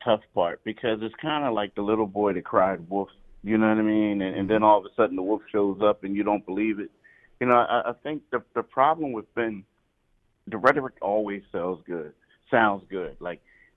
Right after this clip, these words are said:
after he has a, a, a, a bad game, he always comes back and says, "I'm gonna do better, I'm gonna be more aggressive," and the next time he's not a-,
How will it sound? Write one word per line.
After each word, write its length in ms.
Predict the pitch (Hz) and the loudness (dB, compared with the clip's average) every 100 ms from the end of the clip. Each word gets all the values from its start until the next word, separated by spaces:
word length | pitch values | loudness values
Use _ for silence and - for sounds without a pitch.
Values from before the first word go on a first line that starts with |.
| - | -2
after 320 | 113 - 123 | -2 -2 -8
he 120 | 120 | -4
has 260 | 117 113 104 | -2 -2 -4
a, 300 | 104 - - | -10 -10 -4
a, 20 | |
a, 420 | 92 85 78 82 82 - | -4 -4 -8 -10 -10 -12
a 40 | |
bad 420 | 80 98 101 95 | -2 0 2 0
game, 360 | 92 92 92 90 | -4 -6 -6 -10
he 100 | 92 | -4
always 300 | 87 95 98 - | -2 -2 -4 -8
comes 240 | 104 95 82 | -6 -6 -4
back 240 | 98 92 | -4 -4
and 100 | 87 - | -10 -6
says, 240 | 90 87 - _ _ _ _ | -4 -4 -8 _ _ _ _
"I'm 140 | - 101 | -2 0
gonna 120 | 98 | 0
do 140 | 101 | 0
better, 320 | 87 95 92 92 | 2 4 6 4
I'm 120 | 92 | 0
gonna 100 | 85 | -4
be 160 | 92 | -4
more 260 | 92 92 92 | -2 0 0
aggressive," 560 | 85 90 90 - 87 87 | 2 2 2 2 -2 -2
and 100 | 87 | -6
the 80 | |
next 320 | 87 92 - - | -2 -2 -2 -2
time 240 | 85 85 | -2 -2
he's 100 | 87 87 | -4 -4
not 300 | 95 87 80 | 2 2 2
a-, 120 | 90 | -4